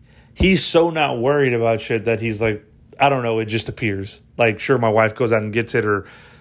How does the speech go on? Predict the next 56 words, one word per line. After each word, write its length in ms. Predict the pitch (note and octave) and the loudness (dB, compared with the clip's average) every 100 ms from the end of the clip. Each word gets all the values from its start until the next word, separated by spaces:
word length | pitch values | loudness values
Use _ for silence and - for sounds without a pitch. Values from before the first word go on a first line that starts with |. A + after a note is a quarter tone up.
| _ - | _ 0
whatever, 240 | A#2 A#2+ | 2 2
we 100 | A2+ | 0
get 80 | A2+ | -2
the 80 | - | -4
food 300 | A#2+ A#2+ A2+ | -4 -4 -2
delivered, 680 | A#2 A2+ A#2 B2+ B2+ - A2+ | 0 2 2 0 -2 -6 -4
but 140 | A#2+ | -4
he's 120 | A2+ | -2
just 140 | A2 B2 | -2 0
like, 240 | A2+ - - - - | -2 -4 -20 -20 -4
it's 300 | C3+ - - | -4 -4 -6
just 480 | - B2 A2 - A2 | 0 0 0 -4 0
there, 480 | A2+ G2 F#2+ F#2 G2 | 2 2 -6 -14 -10
you 140 | A#2 | -6
know? 160 | G#2+ A2 | -4 -4
And 160 | A#2 | -6
of 80 | A#2 | -4
course, 260 | - C3 A2+ | 2 2 2
he's, 220 | A#2 G#2 - - - - | -4 -8 -16 -20 -20 0
Joe's 240 | D3 D3 | 2 2
so 80 | B2 | 0
fucking 340 | G#2 A2 B2 G#2+ - | -6 -6 -8 -12 -16
humble. 460 | - B2 A2+ A2 G#2+ | -6 -4 -2 0 0
He's 200 | A2 G#2 | -2 -2
just 200 | G2 - | -4 -2
like, 200 | G2 G2 | -4 0
"No, 240 | E3+ E3+ | 0 0
I, 180 | B2 A#2 - | -2 -4 -4
I 100 | B2 | -2
go, 280 | A#2 A2+ C3+ | 2 2 2
I 100 | C3+ | 0
get 220 | A2 A#2 | 0 2
it. 160 | B2 | 2
I, 220 | A#2+ G#2+ F3 | 2 0 -2
I 40 | |
know 120 | B2 | -4
how 120 | A2+ | -2
much 220 | B2 B2+ B2+ | -2 0 0
everything," 280 | B2 B2+ | 0 -2
and 140 | D#3 D#3+ | -2 -4
of 140 | E3 | -6
course 400 | - D#3 D#3 - | -6 2 2 2
it, 220 | C3 A2 - - - | -2 -6 -12 -20 -12
he 200 | - C3 | -2 0
would 240 | A2+ G2+ | 2 2
do 200 | A2+ A#2+ | 2 2
that 180 | G#2 G2 | 0 -2
'cause 140 | A2+ | -4
he's 140 | G#2+ G2+ | -6 -6
Joe 380 | - - A#2 G#2+ | -12 -6 -4 -2
fucking 280 | A2+ G#2 | -4 -6
Rogan. 320 | G#2+ A2 G#2+ G#2+ | -2 -2 -2 -2
He's, 120 | G#2+ | -2
like, 240 | G#2 - | -4 -6
the 80 | B2+ | -4
most 240 | A2+ G#2 | -2 -2